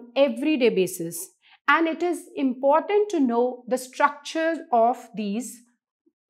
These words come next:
uh, substances. So, uh, you know, how do we get to know how do they look like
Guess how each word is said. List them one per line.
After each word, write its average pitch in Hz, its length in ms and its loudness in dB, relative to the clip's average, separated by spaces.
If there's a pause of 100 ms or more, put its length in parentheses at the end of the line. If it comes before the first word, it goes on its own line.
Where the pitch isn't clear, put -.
uh, 214 160 -2
substances. 170 840 -2 (920)
So, - 640 4
uh, 262 340 4
you 330 80 2
know, 440 120 6
how 339 260 10
do 415 120 8
we 403 160 6
get 320 300 4
to 370 160 4
know 349 460 6
how 285 240 6
do 330 140 2
they 349 140 2
look 269 520 4
like 277 500 2